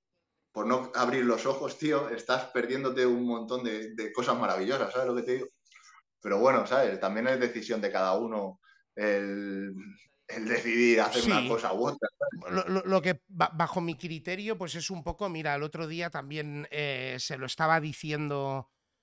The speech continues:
Speaker 2: bueno, con, con unos de ahí del curro, y les decía, yo soy de la generación del servicio militar, a mí me tocó hacer el servicio militar y hice la mili. Eh,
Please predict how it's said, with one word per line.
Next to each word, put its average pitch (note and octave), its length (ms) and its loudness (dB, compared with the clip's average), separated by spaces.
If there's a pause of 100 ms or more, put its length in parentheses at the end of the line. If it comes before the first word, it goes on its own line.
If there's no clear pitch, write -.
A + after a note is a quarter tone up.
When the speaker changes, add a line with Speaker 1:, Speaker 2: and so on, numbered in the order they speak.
(180)
Speaker 2:
bueno, C#3+ 260 -6
con, C3 200 -6
con C3+ 200 -6
unos D3+ 280 0
de D3 80 4
ahí C#3 160 2
del B2+ 220 -2
curro, D3 380 -4 (480)
y C3 60 -12
les B2 160 -4
decía, D3 220 -2
yo C#3+ 160 0
soy F3+ 160 2
de E3 100 4
la E3 120 4
generación D3 580 0
del D3+ 120 2
servicio B2 520 0
militar, G#2+ 420 -2
a G2+ 80 0
mí A2+ 140 -2
me A#2+ 120 -2
tocó A2 200 -6
hacer G2+ 240 -4
el F#2+ 100 -6
servicio F#2 420 -4
militar F2+ 360 -6
y F#2 100 -6
hice G2 160 -6
la F2+ 140 -10
mili. E2+ 280 -14 (760)
Eh, C3 640 2